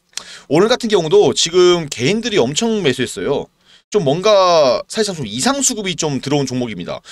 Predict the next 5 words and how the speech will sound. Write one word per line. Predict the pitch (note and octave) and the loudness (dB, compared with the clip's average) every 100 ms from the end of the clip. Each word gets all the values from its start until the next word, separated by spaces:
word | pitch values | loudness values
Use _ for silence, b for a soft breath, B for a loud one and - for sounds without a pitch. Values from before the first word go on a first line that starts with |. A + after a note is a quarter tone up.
| B B - | B B 2
요런 | F#3 C4+ D#4 | 4 4 2
종목은 | C4+ A#3 F#3+ A#3+ G3 F#2+ C#2 - | 0 2 2 2 0 -2 -10 -12
이제 | A#2 A2 G#2 G2 | -2 2 2 0
보시면은 | C#3+ F#3+ C#3 A2 C#3+ F#2+ D2 _ _ _ | -6 -4 -4 -4 -4 -6 -10 _ _ _
좀 | A2+ | -18